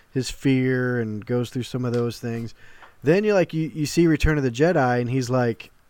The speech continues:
he's kind of a bad A, right? And he's kinda like, "Wow, this is a different Luke." And,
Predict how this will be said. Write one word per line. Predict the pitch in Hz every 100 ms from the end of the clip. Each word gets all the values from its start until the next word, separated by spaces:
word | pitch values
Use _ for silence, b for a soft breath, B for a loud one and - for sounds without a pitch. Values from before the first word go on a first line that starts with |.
| - - - - -
he's | 131 127
kind | 143 143
of | 156
a | 175
bad | 226 330 269
A, | 113 110
right? | 127 175
And | 147
he's | 135
kinda | - 151 151
like, | 139 127
"Wow, | 135 156 131
this | 131 147
is | 143
a | 139
different | 113 127 139 131 131
Luke." | 175 170 - B B B B B - -
And, | 180 170